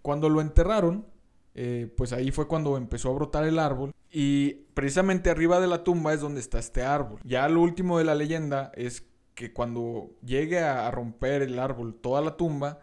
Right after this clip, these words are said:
va a regresar don Jorge y va a vengarse de todos. Y aquí el punto interesante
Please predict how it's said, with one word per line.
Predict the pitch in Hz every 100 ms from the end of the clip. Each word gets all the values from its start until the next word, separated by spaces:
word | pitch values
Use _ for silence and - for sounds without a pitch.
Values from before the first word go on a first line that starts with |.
| - _ _ _ -
va | 120 123
a |
regresar | 127 143 131 120
don | 135 156
Jorge | - 190 175 - 139 - - - - - _
y | 127
va | 120 120 127 131
a |
vengarse | 127 120 110 - 127
de | 123
todos. | 127 170 123 - -
Y | - 127
aquí | 120 160 214 233
el | 135 127
punto | 147 147 175
interesante | 175 180 165 180 131 - -